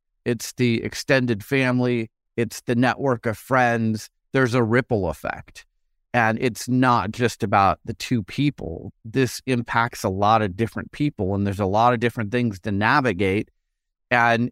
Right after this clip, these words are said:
I think the more you can put yourself in the shoes of the other people, the more smoothly this may go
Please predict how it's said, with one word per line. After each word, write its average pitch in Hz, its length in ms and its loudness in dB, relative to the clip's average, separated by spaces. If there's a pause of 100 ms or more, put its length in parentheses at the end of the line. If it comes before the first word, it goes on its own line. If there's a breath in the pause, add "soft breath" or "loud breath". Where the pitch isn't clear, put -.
I 123 160 4
think 147 440 -2
the 123 120 2
more 143 400 0
you 135 240 -2
can 120 240 -4
put - 280 -2
yourself 117 800 0
in 120 160 0
the 113 100 2
shoes 127 480 -2
of 107 200 2
the 113 120 0
other 117 320 2
people, 202 600 0 (640)
the 117 280 0
more 131 580 2 (300)
smoothly 156 720 0
this 131 280 -2
may 117 280 2
go 143 640 0